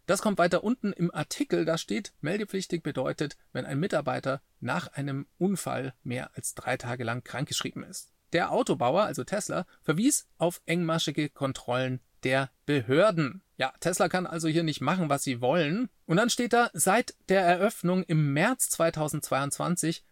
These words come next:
meldete Tesla außerdem sechsundzwanzig Umwelthavarien. Umwelthavarie, das klingt für mich nach Fukushima. Ihr habt die Bilder noch im Kopf, als dieses Kraftwerk explodierte. Das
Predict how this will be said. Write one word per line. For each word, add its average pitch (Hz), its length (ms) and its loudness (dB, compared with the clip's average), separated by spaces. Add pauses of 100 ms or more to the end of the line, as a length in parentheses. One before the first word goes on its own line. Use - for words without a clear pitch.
meldete 170 480 2
Tesla 185 640 -2
außerdem 165 640 0
sechsundzwanzig 175 1200 0
Umwelthavarien. 151 1300 2 (720)
Umwelthavarie, 170 1040 2 (240)
das 160 180 0
klingt 226 440 0
für - 140 2
mich 175 300 4
nach 151 200 0
Fukushima. 180 760 0 (280)
Ihr 160 120 4
habt - 140 0
die 214 40 2
Bilder 190 220 4
noch 165 140 0
im 165 100 0
Kopf, - 320 -4
als - 240 0
dieses 147 360 -2
Kraftwerk 147 520 -2
explodierte. 135 800 -2 (180)
Das 220 420 0